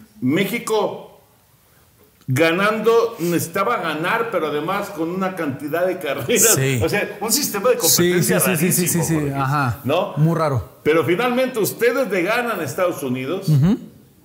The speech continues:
Speaker 1: pero ni México ni Estados Unidos califican.
Speaker 2: No.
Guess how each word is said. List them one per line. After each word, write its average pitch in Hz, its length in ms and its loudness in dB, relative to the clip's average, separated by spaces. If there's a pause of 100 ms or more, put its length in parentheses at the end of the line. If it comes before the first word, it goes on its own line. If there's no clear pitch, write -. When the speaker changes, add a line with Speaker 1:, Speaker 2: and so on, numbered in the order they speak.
(180)
Speaker 1:
pero 170 200 4
ni 175 140 0
México 240 420 -2
ni 175 80 0
Estados 196 280 -2
Unidos 185 260 -2
califican. 180 560 -6 (220)
Speaker 2:
No. 135 300 0